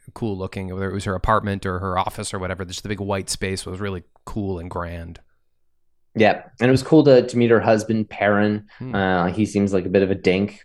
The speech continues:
Speaker 2: but, uh, overall it'll be interesting to see if maybe he's,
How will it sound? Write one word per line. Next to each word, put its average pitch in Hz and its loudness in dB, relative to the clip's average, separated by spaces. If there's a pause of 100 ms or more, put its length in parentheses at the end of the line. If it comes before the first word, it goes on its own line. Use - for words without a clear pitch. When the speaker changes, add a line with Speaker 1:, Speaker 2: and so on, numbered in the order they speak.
(120)
Speaker 2:
but, 90 2 (440)
uh, 87 -4 (120)
overall 90 2
it'll 90 0
be 87 -2
interesting 87 -6
to 85 -8
see 85 -4
if - -6
maybe 85 -2
he's, 82 -6